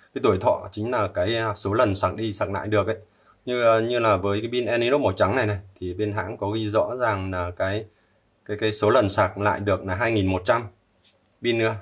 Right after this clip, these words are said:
Rocky Pro này cũng vậy, số lần sạc đi sạc lại được là hai nghìn một trăm.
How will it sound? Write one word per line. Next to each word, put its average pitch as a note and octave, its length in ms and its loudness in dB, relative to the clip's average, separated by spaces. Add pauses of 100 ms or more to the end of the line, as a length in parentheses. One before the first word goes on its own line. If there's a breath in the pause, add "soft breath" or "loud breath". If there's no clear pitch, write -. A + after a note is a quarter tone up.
(320)
Rocky B2 440 0
Pro G2+ 260 4
này F#2 180 2
cũng G2+ 140 -4
vậy, - 120 4 (380)
số G#2 280 0
lần A#2 280 4
sạc F#2+ 160 0
đi A2+ 140 -2
sạc G#2 180 0
lại G2 160 -4
được F#2+ 180 -4
là F2 120 -6
hai A2 180 -2
nghìn G2 160 0
một F#2 120 -2
trăm. A2 160 4